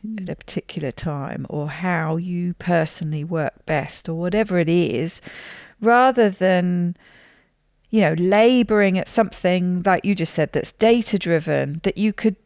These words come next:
Speaker 2: do in half the time in the morning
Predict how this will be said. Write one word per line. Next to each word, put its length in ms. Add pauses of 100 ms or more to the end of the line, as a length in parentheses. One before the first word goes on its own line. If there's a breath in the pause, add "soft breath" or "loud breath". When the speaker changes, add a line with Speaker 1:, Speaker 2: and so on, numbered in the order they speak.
Speaker 2:
do 540
in 580 (840 loud breath)
half 420
the 80
time 400
in 80
the 80
morning 760